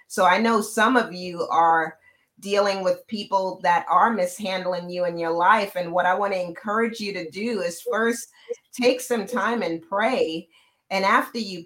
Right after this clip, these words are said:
pray, ask the Lord to give you a strategy and to give you wisdom, and even ask the Lord to prepare the person's heart for what it is that you will say to them. Because even the way that you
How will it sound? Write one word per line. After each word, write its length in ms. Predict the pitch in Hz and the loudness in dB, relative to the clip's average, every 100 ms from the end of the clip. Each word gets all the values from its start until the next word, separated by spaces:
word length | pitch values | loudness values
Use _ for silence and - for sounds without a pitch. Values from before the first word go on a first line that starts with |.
| _ | _
pray, 540 | 202 226 247 175 175 - | 0 2 4 2 0 -2
ask 360 | 165 247 - - | 0 0 -2 -8
the 120 | 202 | -8
Lord 400 | 170 185 202 202 | -4 -2 -2 -2
to 100 | 185 | -10
give 340 | 170 190 202 | -10 -10 -8
you 200 | 214 214 175 | -6 -6 -4
a 100 | 180 | -6
strategy 1040 | - - 170 165 190 214 247 254 262 262 - _ _ | -8 -8 0 2 2 -2 -4 -2 -2 -4 -10 _ _
and 180 | 196 190 | -2 -2
to 140 | 208 175 | -4 -6
give 340 | 165 233 233 | 0 0 2
you 240 | 220 220 | -2 -2
wisdom, 540 | 180 190 226 254 233 202 | -2 0 0 -2 -2 0
and 120 | 185 | 0
even 240 | 269 440 403 | 0 -2 -2
ask 380 | 180 233 247 - | 2 2 0 -6
the 80 | 208 | -8
Lord 420 | 185 202 220 214 | -4 0 0 -2
to 100 | 208 | -8
prepare 760 | - 180 - 220 220 226 233 - - _ _ | -4 -6 -4 -2 2 2 0 -6 -20 _ _
the 140 | 190 185 | 2 2
person's 680 | - 220 226 226 196 175 - | 2 0 2 -2 -4 -6 -6
heart 520 | 196 208 240 180 - _ _ _ _ _ | 6 10 10 6 -2 _ _ _ _ _
for 220 | - 208 | -2 -2
what 260 | 196 214 214 | 2 2 2
it 120 | 196 | -2
is 260 | 202 190 - | -6 -10 -4
that 200 | 185 190 | -4 -4
you 140 | 202 | -10
will 200 | 185 180 | -8 -8
say 420 | 170 - 196 226 - | -8 -8 -4 -4 -4
to 120 | 202 | -6
them. 240 | 175 160 | -6 -6
Because 360 | 165 170 185 180 | -6 -4 -6 -4
even 320 | 240 262 302 | -6 0 0
the 120 | 226 190 | 0 0
way 280 | 196 220 | 0 0
that 240 | 233 190 180 | -2 -6 -8
you 520 | 170 214 226 233 233 | -10 -4 -2 -2 -4